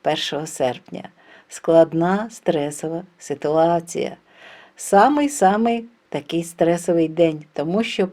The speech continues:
повний місяць буде в знаці Водолій о двадцять першій годині тридцять дві хвилини. Нічого не сіємо та не саджаємо.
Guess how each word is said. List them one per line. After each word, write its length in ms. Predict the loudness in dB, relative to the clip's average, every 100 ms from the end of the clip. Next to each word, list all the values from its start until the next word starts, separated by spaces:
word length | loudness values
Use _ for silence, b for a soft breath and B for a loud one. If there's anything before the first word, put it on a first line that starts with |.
| 0
повний 720 | 6 8 6 4 0 2 2
місяць 960 | 2 2 2 0 -4 -2 -2 -2 -8
буде 560 | -10 -6 0 4 4 4
в 40 |
знаці 440 | 0 -2 -2 -2 0
Водолій 480 | 4 4 4 2 -4 _
о 160 | 0
двадцять 600 | 2 6 6 6 0 -2
першій 380 | 4 4 4 -2
годині 420 | -2 -2 -2 -2
тридцять 600 | -4 0 0 -2 -6 -8
дві 240 | -6 -6 -6
хвилини. 680 | -4 -2 0 0 -4 -10 -16 _ _ B B B B B
Нічого 540 | 6 6 8 6 8 8
не 140 | 4
сіємо 680 | 2 4 4 4 2 0 -2 0
та 180 | 0 2
не 160 | 0 -2
саджаємо. 800 | 0 0 6 8 8 6 2